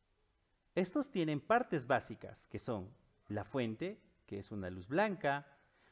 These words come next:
un sistema monocromador que ayuda a dividir esta luz blanca en diferentes colores, la muestra del paciente y un sistema de lectura que nos ayuda a nosotros, los tecnólogos médicos,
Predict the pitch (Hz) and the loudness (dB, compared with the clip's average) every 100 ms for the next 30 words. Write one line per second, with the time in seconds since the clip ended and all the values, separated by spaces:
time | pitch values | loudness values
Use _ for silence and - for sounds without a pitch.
0 | _ - 135 - - 226 247 202 160 139 | _ -4 -2 -4 2 2 4 2 2 0
1 | 123 113 113 139 165 - - _ - 127 | 0 0 2 2 0 -6 -20 _ 0 2
2 | 117 196 202 135 113 107 110 123 123 - | 4 2 6 6 4 0 0 0 0 -2
3 | 110 120 120 143 156 156 135 113 104 98 | -2 -4 -2 -2 -2 -2 -4 -4 -6 -6
4 | 92 95 - 202 220 202 139 147 - _ | -6 -6 -6 -2 4 4 4 -2 -8 _
5 | _ _ _ _ _ 107 117 131 147 - | _ _ _ _ _ -2 0 2 2 2
6 | 120 104 95 107 - 208 202 208 208 - | 0 0 -4 -6 -2 -2 0 -4 -4 -14
7 | _ _ _ _ _ 151 240 240 175 - | _ _ _ _ _ 0 2 2 0 0
8 | 214 214 185 147 120 - 208 175 160 - | 0 2 2 2 0 2 4 4 2 -2
9 | - - 127 117 113 117 113 175 214 143 | -8 -2 0 0 -2 -2 -2 0 2 2
10 | 135 - - 117 104 95 202 202 127 110 | 0 -6 -4 0 0 2 0 2 0 0
11 | 101 113 117 147 190 240 214 208 175 - | -2 -2 0 2 2 2 2 2 2 0
12 | 156 | -2